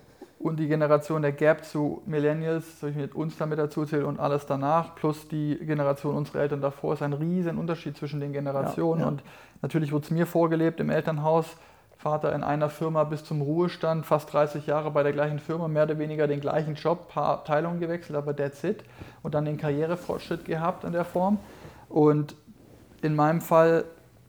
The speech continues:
Speaker 1: durch diesen Absprung und die letzten paar Jahre, wo sehr viel Veränderung passiert ist in meinem, in meinem Umfeld, bei mir,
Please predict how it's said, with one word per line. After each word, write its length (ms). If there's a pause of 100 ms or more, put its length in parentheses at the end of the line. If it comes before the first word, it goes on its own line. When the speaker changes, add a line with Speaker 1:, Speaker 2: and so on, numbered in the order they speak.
(600)
Speaker 1:
durch 180
diesen 280
Absprung 760 (280)
und 240 (160)
die 20
letzten 320
paar 220
Jahre, 480
wo 80
sehr 180
viel 460 (580)
Veränderung 560
passiert 360
ist 140
in 120
meinem, 480
in 80
meinem 240
Umfeld, 440 (380)
bei 120
mir, 380